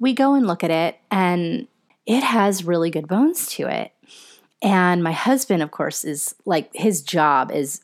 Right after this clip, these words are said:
renov-, he renovates kitchens and he creates beautiful things and, um, he re-, or he renovates homes and he, he puts in kitchens and anyway, he does all these things. And so for him, he was <laughs> seeing all of the things that he could do.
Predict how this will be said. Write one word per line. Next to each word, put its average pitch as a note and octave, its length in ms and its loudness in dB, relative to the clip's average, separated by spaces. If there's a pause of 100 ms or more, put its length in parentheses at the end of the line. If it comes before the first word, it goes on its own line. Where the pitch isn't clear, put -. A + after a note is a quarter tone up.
(100)
renov-, D3 320 -2
he F3+ 160 -2
renovates E3+ 540 -2
kitchens E3+ 580 -2
and D3 100 -2
he D#3+ 280 -6
creates - 380 -6
beautiful D#3+ 340 -4
things G#3+ 600 0
and, D3+ 280 -2 (540)
um, D#3+ 360 2
he E3+ 100 -2
re-, F3 160 2
or F3+ 180 2
he F#3 100 2
renovates F#3+ 400 2
homes A#3 340 2
and D#3 100 0
he, C#3 220 -2 (220)
he F3 160 -4
puts F#3+ 240 -4
in D#3+ 140 0
kitchens G3 420 -2
and D3+ 100 -2
anyway, G3 220 0
he F#3 120 -8
does F3 140 -2
all G3+ 120 2
these F#3 100 -2
things. - 320 -10
And G3 140 0
so E3+ 420 2 (1000)
for F#3 140 2
him, F3+ 720 0 (500)
he B3 280 -2
was G3+ 200 2
<laughs> - 0 -
seeing E3+ 320 2
all F3 560 2
of D#3+ 140 -4
the D3+ 100 -6
things D3+ 380 -4
that C#3 120 -8
he E3 120 -8
could C3+ 220 -8
do. - 180 -14